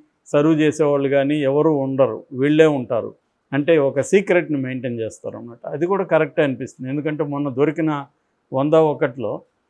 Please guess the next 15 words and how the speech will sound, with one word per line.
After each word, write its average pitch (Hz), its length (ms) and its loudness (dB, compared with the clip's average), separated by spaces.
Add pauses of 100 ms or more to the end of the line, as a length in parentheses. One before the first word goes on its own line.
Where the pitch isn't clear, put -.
(180)
ఎక్కడా 185 400 4
కూడా 202 160 2
పనివాళ్ళు, 170 680 4
సర్వెంట్స్ 160 520 0
ఉన్నట్టు 151 680 -4
పోలీసులు 147 340 -2
చెప్పట్లేదు, 117 600 -6 (460)
అందరూ 170 300 4
వీళ్ళే 143 220 4
ఉంటారు. 113 280 -6
అంటే 151 240 -2
ఈ 151 100 2
సీక్రెట్ని 175 540 -4
బయటికి 143 420 -2
పంపి-, 135 500 -8